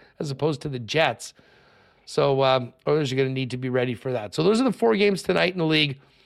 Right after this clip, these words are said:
We did cook up a Lock Shop exclusive today. Uh, the Lock Shop Partner Parlay. We've got the Lightning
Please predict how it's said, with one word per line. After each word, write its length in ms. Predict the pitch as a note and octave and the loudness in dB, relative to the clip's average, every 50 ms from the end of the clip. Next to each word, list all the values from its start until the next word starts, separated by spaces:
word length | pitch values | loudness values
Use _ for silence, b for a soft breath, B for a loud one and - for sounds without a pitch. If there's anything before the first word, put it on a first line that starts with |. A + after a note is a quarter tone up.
| b b b b b b b b b _ | b b b b b b b b b _
We 140 | F3 E3+ D3 | -2 -2 -2
did 520 | C3+ C3+ F#3 G#3 A3 A#3+ B3+ B3 - - | -2 0 2 4 4 4 2 0 -4 -6
cook 280 | - - G#3 G3 D3 - | 0 0 0 2 2 2
up 220 | F3+ F#3+ - - - | 2 2 0 0 0
a 80 | E3+ | 0
Lock 320 | E3 D#3+ E3 E3 E3+ D#3+ - | 0 2 2 2 2 0 0
Shop 320 | - - F3 D#3+ D3 - | 0 2 2 2 2 0
exclusive 800 | D#3 C#3+ - - - - E3+ F3+ F#3 F3 - C#3 C#3 C#3 C#3 - - _ _ _ _ _ _ _ _ _ _ _ _ _ - - - | -4 -6 -6 -6 -2 0 2 2 2 2 2 0 0 0 -2 -8 -18 _ _ _ _ _ _ _ _ _ _ _ _ _ -20 -20 -6
today. 420 | - - C#3+ B2 A2 A2 A2+ B2+ b b b b b b b b b b b b | -2 0 2 2 2 0 -2 -4 b b b b b b b b b b b b
Uh, 160 | - C#3+ C#3 C#3 | 0 2 2 2
the 120 | C#3+ C#3+ | 4 4
Lock 200 | D3 D#3 E3 D#3+ | 4 4 2 2
Shop 220 | - - F3 C#3 | 0 0 0 0
Partner 320 | - D3 D#3 F3 F#3+ D#3 C3 | 0 0 0 0 0 -2 -4
Parlay. 580 | - - D#3 D3 C#3+ C#3+ C#3 C3+ C#3 C3+ C3+ B B B B B B B B | 0 2 2 4 4 4 4 4 4 2 0 B B B B B B B B
We've 140 | - D3+ C#3+ | -4 -2 2
got 200 | C#3+ D#3+ D#3 - | 2 2 2 2
the 80 | - D3 | 2 2
Lightning 500 | C#3 C#3+ D#3+ G3 A#3 G#3 F#3+ G3 G3+ | 4 4 2 2 2 2 2 2 2